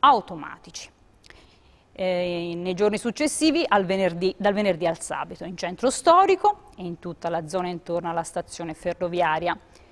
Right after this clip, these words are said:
Il provvedimento tiene conto dell'ingresso in zona bianca dell'abolizione del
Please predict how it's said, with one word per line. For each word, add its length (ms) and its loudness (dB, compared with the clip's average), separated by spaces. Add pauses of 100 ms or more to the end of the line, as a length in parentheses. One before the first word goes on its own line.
(180)
Il 160 -10
provvedimento 1120 4 (300)
tiene 280 -2
conto 400 4
dell'ingresso 1120 4
in 200 -10
zona 560 4 (240)
bianca 640 4
dell'abolizione 960 2
del 260 0